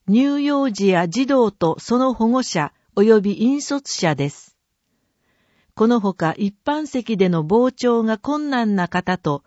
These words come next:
その付き添いの方も利用することができます。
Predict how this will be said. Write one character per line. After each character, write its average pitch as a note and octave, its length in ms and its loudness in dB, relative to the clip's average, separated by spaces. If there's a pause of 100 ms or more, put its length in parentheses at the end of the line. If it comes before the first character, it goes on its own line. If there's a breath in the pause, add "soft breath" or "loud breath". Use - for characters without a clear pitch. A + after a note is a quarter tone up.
そ A#3+ 200 -2
の A#3+ 120 0
付 - 280 -8
き C#4+ 40 -2
添 C#4+ 280 -2
い C4+ 40 -4
の C4+ 140 -4
方 C4 320 -2
も F3+ 220 0
利 A3 200 0
用 C#4+ 220 -2
す C#4+ 180 -6
る C#4 140 -4
こ C4+ 160 -4
と C4 140 -2
が D#3+ 180 -2
で D3+ 100 -2
き D#3 220 -4
ま C#3+ 140 -4
す。 - 280 -20